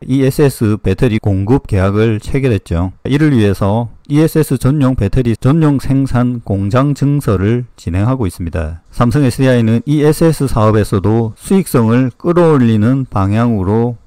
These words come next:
수주를 진행 중입니다. 저가의 대용량 배터리보다는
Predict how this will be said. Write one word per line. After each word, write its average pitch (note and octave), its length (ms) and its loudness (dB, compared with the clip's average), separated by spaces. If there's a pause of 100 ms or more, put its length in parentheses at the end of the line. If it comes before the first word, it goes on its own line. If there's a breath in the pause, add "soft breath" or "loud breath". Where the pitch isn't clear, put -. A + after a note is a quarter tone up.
(100)
수주를 A#2 560 0
진행 G2+ 320 -4
중입니다. F2 640 -2
저가의 D3 540 2
대용량 C3+ 580 2
배터리보다는 G#2 960 0